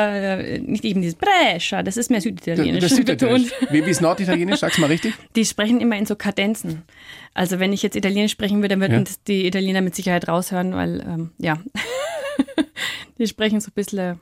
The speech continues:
Speaker 2: Brescia.
Speaker 1: Brescia.
Speaker 2: Brescia.
Speaker 1: Ein bisschen.
Speaker 2: Ja.
Speaker 1: Ich hab mit Sicherheit auch noch einen deutschen Akzent dazu, also von daher.
Speaker 2: Da bist du nach dem Abi hingegangen, weil du eben weg wolltest, aus
Speaker 1: Ja.
Speaker 2: dem Dorf raus,
Speaker 1: Mhm.
Speaker 2: ähm, als Au-pair.
Speaker 1: Ja, es war eigentlich Zufall, ja.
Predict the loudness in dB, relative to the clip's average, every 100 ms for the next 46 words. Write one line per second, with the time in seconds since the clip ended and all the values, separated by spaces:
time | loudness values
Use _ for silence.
0 | -16 _ _ _ _ _ -4 0 0 -2
1 | -6 -12 -20 -20 _ _ -2 0 0 0
2 | -4 -8 -8 -4 0 0 0 -6 -6 -8
3 | -8 -10 -14 -20 -20 -20 -8 -2 0 0
4 | 0 2 2 4 2 2 2 0 0 -2
5 | -2 -8 -4 0 2 2 0 0 -2 -6
6 | -6 -6 -4 -4 -6 -8 -2 0 2 2
7 | 2 2 2 2 2 0 0 0 -2 -2
8 | -2 -2 0 0 0 -2 0 0 -2 -2
9 | 0 2 2 0 0 -2 -2 -4 0 2
10 | 2 2 2 2 -2 -2 0 0 -4 -10
11 | _ _ _ -6 -2 -2 -2 -10 -2 -2
12 | 0 -4 -4 -4 0 0 -2 _ -6 -4